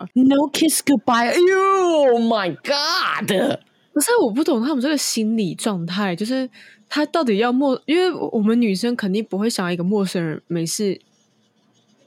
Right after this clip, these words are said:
Speaker 2: 亲一下或干嘛，可是我不知道
Speaker 1: 恶心死了。
Speaker 2: 但他们的心态到底是什么啊？
Speaker 1: 他们的心态是
Speaker 2: 就亲亲对于他们而言到底是什么东西啊？为什么？
Speaker 1: 我不知-，我不知道。那你，我跟，那我再跟你讲一个，但这不是性骚扰，是我一个，我在，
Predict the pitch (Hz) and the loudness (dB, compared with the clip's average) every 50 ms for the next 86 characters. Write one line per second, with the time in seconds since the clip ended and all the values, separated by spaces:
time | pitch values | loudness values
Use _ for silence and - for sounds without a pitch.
0 | _ _ _ - - - 220 202 190 175 165 165 170 185 170 170 170 170 - 185 | _ _ _ -8 -4 -4 -2 -2 -2 -4 -4 -4 -4 -4 -4 -4 -6 -6 -6 -6
1 | 165 156 - - - - 180 _ - - - 370 262 226 220 233 254 285 311 330 | -6 -6 -8 -10 -12 -14 -16 _ -10 -2 2 4 4 4 4 4 4 4 4 2
2 | - - - - - 202 185 160 147 139 135 135 131 - - - 339 349 320 254 | 2 0 -4 -6 -4 -2 0 0 2 2 2 2 0 0 0 0 0 2 2 2
3 | 226 208 - 233 233 247 247 233 226 233 220 196 190 185 185 190 175 156 - - | 0 0 -2 -2 -2 0 0 0 0 -2 -2 0 -2 -2 -2 -4 -4 -4 -6 -10
4 | - - - - - _ _ _ _ _ _ _ _ - 226 269 262 240 - 226 | -12 -12 -14 -14 -16 _ _ _ _ _ _ _ _ 0 2 2 2 4 4 4
5 | 233 233 - - - - 311 269 220 220 226 233 226 214 175 175 175 175 165 165 | 4 4 4 4 4 4 2 2 2 2 0 0 0 0 0 0 0 -2 -2 -2
6 | 185 180 175 175 180 180 - 170 - - - 151 160 - - - - - 214 214 | -2 -4 -4 -4 -6 -8 -8 -8 -10 -8 -10 -12 -12 -12 -14 -14 -14 -14 -16 -18
7 | - _ _ _ _ _ _ _ _ _ _ _ _ _ - _ _ _ _ _ | -20 _ _ _ _ _ _ _ _ _ _ _ _ _ -20 _ _ _ _ _
8 | _ _ _ _ _ _ _ _ _ _ _ _ - - 254 - - 190 156 - | _ _ _ _ _ _ _ _ _ _ _ _ -6 -6 -4 -4 -4 -6 -6 -6
9 | 180 - - 156 147 160 196 185 185 190 - - 175 160 151 - 208 180 - 185 | -6 -4 -2 -2 0 0 -2 -2 -2 -4 -2 0 0 0 0 0 -2 -2 -2 -2
10 | 190 165 208 185 170 147 139 139 202 269 262 208 175 170 185 170 254 262 214 262 | -2 0 0 2 2 2 2 2 2 2 2 2 2 2 2 2 2 2 2 2
11 | 302 269 175 180 240 226 226 226 226 220 - 202 156 135 135 139 147 - 180 247 | 2 2 2 2 0 2 2 2 2 2 0 0 -2 -2 -2 -2 -2 0 0 0
12 | 269 269 240 214 208 220 208 - 220 190 160 175 170 160 147 139 139 - - 226 | 0 0 0 0 0 0 0 0 0 0 0 0 0 0 0 -2 -2 -2 -2 -2
13 | 202 - 160 165 156 156 151 170 165 151 123 160 151 151 226 220 | 0 0 0 0 0 2 2 0 0 0 0 -2 -2 0 -2 -2